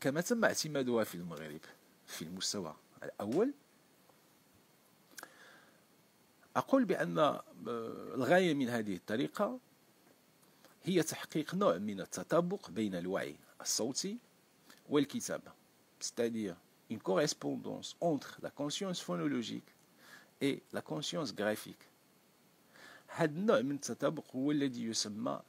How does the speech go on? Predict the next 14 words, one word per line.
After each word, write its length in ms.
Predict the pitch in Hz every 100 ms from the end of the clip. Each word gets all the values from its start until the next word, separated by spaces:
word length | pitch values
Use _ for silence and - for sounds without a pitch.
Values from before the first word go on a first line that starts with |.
| -
ب 280 | 101 120 - -
la 140 | 110
conscience 720 | - 170 156 - 117 113 - - - -
phonographique، 880 | 175 180 147 113 90 85 - 85 - - _ _ _ _ _ -
صوتي 680 | - 139 139 131 - 120 113 _ - - - -
ورسمي 1300 | 107 110 - - - - - - 131 127 - 110 - -
أو 180 | 117 113 -
كتابة 400 | - - 101 92
في 380 | - 98 - 98
نفس 360 | 82 - 57 - - _ - - 95
الوقت. 500 | 78 - - - - _ _ _ _ _ _ _ - _ _ _ - - - - -
ومن 160 | 156 214
جهة 180 | 240
ثانية، 760 | 147 175 160 226 156 98 90